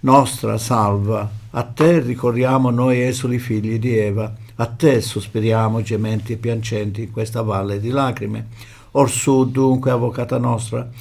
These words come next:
rivolgi a noi quegli occhi tuoi misericordiosi e mostraci dopo questo esilio Gesù, il frutto benedetto del tuo seno.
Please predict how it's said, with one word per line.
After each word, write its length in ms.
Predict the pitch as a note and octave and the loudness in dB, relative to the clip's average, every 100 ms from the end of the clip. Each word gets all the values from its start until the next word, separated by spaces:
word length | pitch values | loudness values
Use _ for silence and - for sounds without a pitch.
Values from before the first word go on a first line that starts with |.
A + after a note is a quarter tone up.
| - - | -20 -6
rivolgi 480 | E3+ D#3+ C3+ A#2 B2 | 4 6 8 6 4
a 60 | A2+ | 2
noi 280 | A#2 A#2+ | 2 2
quegli 240 | A#2+ A#2 A2+ | 2 0 0
occhi 420 | A#2 A2+ - A#2 | 0 -2 -4 -6
tuoi 280 | A#2+ A#2 A#2+ | -2 2 2
misericordiosi 1080 | C3 C3 B2 A2 A2 B2 A#2+ A2+ A#2+ A#2 - - - | 2 0 -2 -2 -2 0 2 0 -4 -6 -8 -12 -2
e 100 | B2 | 0
mostraci 560 | B2 B2 B2 C3+ C3 | 2 2 0 -2 -2
dopo 240 | A#2+ A2 A2 | -2 -2 -2
questo 340 | A#2+ A2+ A#2+ | -4 -4 -4
esilio 440 | A2 - A#2 A2+ | -6 -4 -2 -2
Gesù, 500 | A2 A#2 - D#3+ D#3+ - - - | -2 -4 2 2 2 -4 -18 -8
il 200 | - E3 | 0 2
frutto 500 | - - B2+ A#2+ A#2+ | 0 -4 -2 -2 -2
benedetto 640 | A2 C3+ B2 F#2+ G2 G2 G#2+ | 0 0 0 -2 -4 -4 -2
del 180 | G#2+ A2 | -2 -2
tuo 160 | B2 | -4
seno. 540 | A#2+ D3+ C3+ A2 A2 | 0 2 2 0 -4